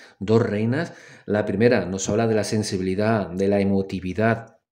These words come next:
de las canalizaciones, y la reina de tierra nos habla de las cosas de la tierra. ¿Por qué? Porque hay mucha gente que se dedica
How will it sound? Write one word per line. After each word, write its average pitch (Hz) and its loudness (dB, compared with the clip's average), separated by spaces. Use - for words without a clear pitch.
de 107 -2
las 104 -2
canalizaciones, 101 -2
y 123 0
la 120 4
reina 117 -4
de 135 -4
tierra 131 0
nos 113 -2
habla 120 -2
de 143 0
las 104 -2
cosas 127 0
de 143 2
la 151 -6
tierra. 95 -2
¿Por 107 4
qué? 127 0
Porque - 0
hay 135 2
mucha 165 -2
gente 139 -2
que 123 -2
se 110 -4
dedica 107 -2